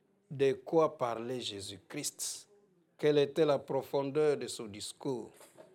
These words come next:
Seigneur, assiste-nous. Toi qui es celui qui avait assisté les disciples,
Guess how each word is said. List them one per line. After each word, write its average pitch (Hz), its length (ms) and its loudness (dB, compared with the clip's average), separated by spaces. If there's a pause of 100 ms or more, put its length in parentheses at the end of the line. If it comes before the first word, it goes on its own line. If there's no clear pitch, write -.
(440)
Seigneur, 123 480 -2
assiste-nous. 104 760 -8 (840)
Toi 156 200 4
qui 160 140 0
es 165 80 4
celui 156 320 0
qui 160 140 4
avait 147 240 6
assisté 135 840 2 (320)
les 120 260 -4
disciples, 117 840 -8